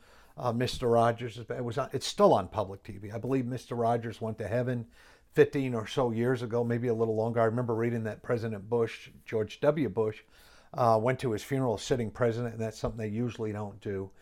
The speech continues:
And, but I was thinking about, as I watched him last night, we talked about it after the movie, so,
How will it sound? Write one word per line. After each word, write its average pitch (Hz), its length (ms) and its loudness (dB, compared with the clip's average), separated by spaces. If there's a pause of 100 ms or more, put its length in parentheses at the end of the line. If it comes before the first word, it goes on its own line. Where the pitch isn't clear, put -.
(300)
And, 156 180 0
but 156 120 2
I 165 100 2
was 147 220 -2
thinking 247 380 -2
about, 117 420 0
as 120 160 -4
I 120 100 -2
watched 165 420 -4
him 110 180 -2
last 104 320 -6
night, 120 160 -6
we 202 140 -2
talked 196 320 -6
about 117 200 -2
it 113 100 2
after 120 220 2
the 113 100 -8
movie, 117 400 4
so, - 280 0